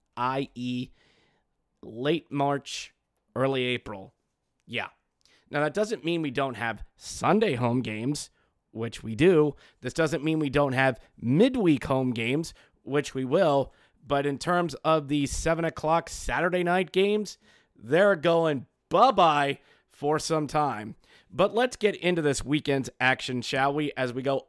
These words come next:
all the way back to Friday night, as we go to the checks, oh, the P P L Center on a Friday night. I've missed these, not.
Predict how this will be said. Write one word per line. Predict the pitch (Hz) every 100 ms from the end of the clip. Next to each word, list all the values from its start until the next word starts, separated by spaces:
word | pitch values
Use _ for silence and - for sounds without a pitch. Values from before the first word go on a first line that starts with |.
| -
all | 190 220 233 240 233 233 233 226 214 208 202 196 190
the |
way | 180 175
back | 165 147 - - _ _ _ _ _ _ _ _ _ _ - -
to | 156 135
Friday | - 165 165
night, | 160 143 - - - - - _ _
as | 160 165 143
we | 160
go | 165 170 165
to | - 170 165
the | 143 160 151 147 135 123
checks, | - 143 131 - - 123
oh, | 123 165 151 131 117 98 104
the | 107
P | 117 143 143
P | 147
L | 160 156
Center | - 139 131 123
on | 120
a | 113
Friday | - 143 147 139
night. | 143 151 131 - _ -
I've | 156 190 147
missed | 143 156 - 120
these, | 170 160 151 151 - 98
not. | 110 127 123 123 123 123 123